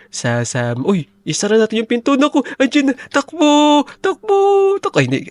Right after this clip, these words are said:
hindi pala. Naku, naku, naku, naku, naku, naku. Magtago tayo,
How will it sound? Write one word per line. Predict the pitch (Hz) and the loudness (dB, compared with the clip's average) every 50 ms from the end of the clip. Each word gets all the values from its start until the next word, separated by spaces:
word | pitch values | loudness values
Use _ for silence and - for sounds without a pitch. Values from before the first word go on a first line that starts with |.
| - | -4
hindi | 147 131 135 | -4 -4 -2
pala. | - 127 123 117 - _ _ _ _ _ _ _ _ _ _ _ _ _ _ _ - | -2 -4 -4 -6 -6 _ _ _ _ _ _ _ _ _ _ _ _ _ _ _ -4
Naku, | 196 226 254 - 277 254 247 | -2 -2 0 0 0 0 0
naku, | 240 254 247 262 | 0 0 0 2
naku, | 240 226 233 220 240 | 2 2 2 2 2
naku, | 226 226 220 220 226 | 2 2 2 2 2
naku, | 214 208 196 208 202 | 2 2 2 2 0
naku. | 190 180 175 - 175 160 147 - - - - - _ _ _ _ - | 0 0 -2 -2 -2 -4 -4 -6 -10 -20 -20 -20 _ _ _ _ -4
Magtago | 139 135 - - 156 147 131 156 | -4 -2 0 0 0 0 0 0
tayo, | 165 - 151 147 170 202 | -2 0 0 0 2 0